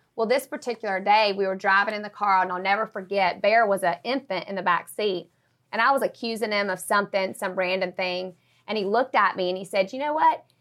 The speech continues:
If you're gonna just keep accusing me of all of these things, I might as well just be the guy that you're accusing me of. Like, I'm sitting here trying to be a good husband and a faithful,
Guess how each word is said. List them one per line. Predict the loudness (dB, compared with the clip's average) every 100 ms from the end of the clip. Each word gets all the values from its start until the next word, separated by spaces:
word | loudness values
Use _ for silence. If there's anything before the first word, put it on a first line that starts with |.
| _
If | -2 -2
you're | 0 0
gonna | 0 0 0
just | 0 -4 -6
keep | -10 -6
accusing | -8 -6 -6 -6 -4 -6
me | -4 -4
of | 0
all | 2 2 0
of |
these | -6 -8
things, | -6 -4 -6 -2
I | -2
might | 2 2 2
as | 0
well | 2 2
just | 2 -2 -4
be | -2 0
the | 0 2
guy | 4 4 6 4 2
that | 0 0
you're | 2 2 0
accusing | -6 -8 -6 -6
me | -6 -4
of. | -4 -2
Like, | 0 0 -2 _ _
I'm | -6
sitting | -2 -2
here | 0 0
trying | 2 0 0
to |
be | 0 0
a |
good | 0 -2
husband | 2 2 2 -4 -4 -4
and | -2 -2
a |
faithful, | 0 -2 0 0 0